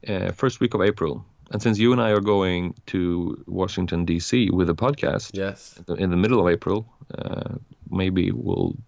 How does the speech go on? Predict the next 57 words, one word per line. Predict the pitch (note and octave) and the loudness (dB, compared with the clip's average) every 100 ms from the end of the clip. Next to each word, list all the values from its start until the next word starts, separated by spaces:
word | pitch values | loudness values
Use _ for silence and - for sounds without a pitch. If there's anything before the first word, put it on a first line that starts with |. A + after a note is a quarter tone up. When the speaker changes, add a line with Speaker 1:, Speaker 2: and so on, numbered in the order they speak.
| _ _ - - - | _ _ -20 -16 -4
Speaker 1:
I | G2 | 0
don't | F2+ | 2
know, | |
you | - F#2 | 2 2
have | G2 | 2
an | - | 0
actual | - - - | -2 -4 -4
job | D2 E2+ - | -2 -2 -2
now, | B1+ - - _ _ _ _ _ | -4 -6 -14 _ _ _ _ _
so | - - | -8 -4
maybe | F2 E2 D#2 | -2 0 -2
it | - | -2
might | - F#2+ | -4 -6
be | - | -6
hard | F2 F2 | -2 -2
for | - - | -2 -2
you | F#2 | -2
to | F#2 - - G2 - | -2 -2 -4 -6 -6
take | - - | -6 -4
two | - F#2 | 0 4
weeks | F2 D#2+ - | 4 2 -2
off | - - | -2 -4
and | - - | -8 -8
hang | F#2+ E2+ | -4 0
out | E2+ - | 0 -2
on | - | -2
the | - | -4
East | - | -2
Coast. | D#2+ D#2 | -2 -2
But | - D#2 | 0 2
I, | G2+ - | 2 2
I | |
was | G2+ F#2 | 2 2
thinking | - F#2 E2 | -2 -4 -6
I | |
should | F2+ F2 | -4 -4
do | - - | -2 -2
a | A2 - - - - - - - _ | -4 -8 -20 -20 -20 -20 -20 -20 _
U | - F2+ F2 | 0 4 4
S | D#2+ - | 2 -2
tour, | - F#2+ E2+ F#2 - _ _ _ - | 2 4 4 0 -8 _ _ _ -6
assuming | F#2 - F2+ F2 | -2 0 2 2
that | E2+ | 2
I | F2+ | 2
have | E2+ | 0
my | E2 | 0
P | - | 0
H | E2+ - | -2 -2
D | F2 | -2
at | E2 | -2
that | A#1 - | -6 -6
point, | - - - | -4 -4 -6
which | - - | -8 -6
is | - | -8
absolutely | - - - - D#2 | -8 -6 -4 -2 -2
the | - | -2
plan. | - D#2+ | -2 -2